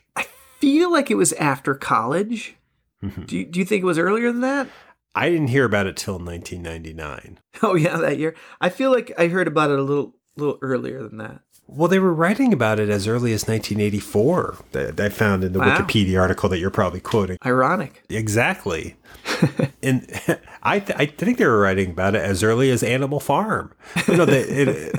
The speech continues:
Speaker 2: <laughs> so it was something they were aware of. And that was one of the things. Like, I remember hearing that. I remember hearing there's some fear that the way computers work are gonna fail us when we hit two thousand. And the thought that I had, playing into all these other fears,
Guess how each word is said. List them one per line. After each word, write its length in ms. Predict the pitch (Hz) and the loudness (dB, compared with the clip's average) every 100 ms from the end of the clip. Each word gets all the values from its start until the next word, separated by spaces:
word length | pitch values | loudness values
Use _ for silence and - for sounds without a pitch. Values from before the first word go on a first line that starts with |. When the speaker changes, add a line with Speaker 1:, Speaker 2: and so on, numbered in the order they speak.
| - | -6
Speaker 2:
<laughs> 120 | - | -8
so 220 | - - 147 | -2 2 4
it 20 | |
was 140 | 139 | 4
something 300 | - 180 175 | 2 2 2
they 140 | 139 123 | 2 2
were 220 | 120 113 | 2 0
aware 520 | 107 104 151 196 139 | 0 0 0 2 2
of. 380 | 76 64 64 - _ | 0 -4 -10 -16 _
And 120 | 127 | 2
that 140 | 147 165 | 2 2
was 140 | 165 | 2
one 140 | 143 135 | 4 2
of 100 | 120 | 0
the 80 | |
things. 480 | 123 - 240 170 92 | -4 0 2 2 0
Like, 140 | 107 120 | -2 2
I 40 | |
remember 360 | 123 123 127 123 | 4 4 4 2
hearing 380 | - 139 113 | 2 4 4
that. 120 | 85 76 | 2 0
I 40 | |
remember 300 | 78 95 101 | -2 -2 0
hearing 340 | 85 104 104 | 2 2 2
there's 160 | 98 101 | 2 0
some 180 | - 107 | 0 -4
fear 420 | - 190 190 175 | 0 2 4 4
that 220 | 135 123 | 2 0
the 80 | - | 0
way 220 | 110 110 | 0 0
computers 640 | 110 - - 117 110 113 - | 0 -6 -2 0 2 0 0
work 580 | 98 85 80 - - - - - - _ | 0 2 0 -4 -10 -10 -20 -20 -20 _
are 200 | - 92 | 0 2
gonna 220 | 90 92 | 2 0
fail 380 | 92 - 101 90 | 0 0 2 2
us 420 | 85 - - - - - | 0 0 -2 -4 -12 -6
when 120 | 92 | -4
we 100 | 87 | -2
hit 260 | 95 - | -2 -4
two 160 | - 101 | -4 -4
thousand. 540 | - 80 80 - 87 78 | -2 -2 -2 -6 -8 -4
And 180 | 117 117 | -2 -2
the 60 | |
thought 340 | 113 - 208 - | 0 2 0 2
that 120 | 113 | 0
I 140 | 110 | 2
had, 580 | 110 - 165 101 76 101 | 0 0 0 0 -2 -6
playing 280 | - 131 120 | -2 2 4
into 120 | 107 95 | 4 4
all 120 | 95 | 2
these 180 | 92 - | 0 0
other 180 | 139 - | 2 0
fears, 480 | - 60 110 - | -2 -8 -10 -14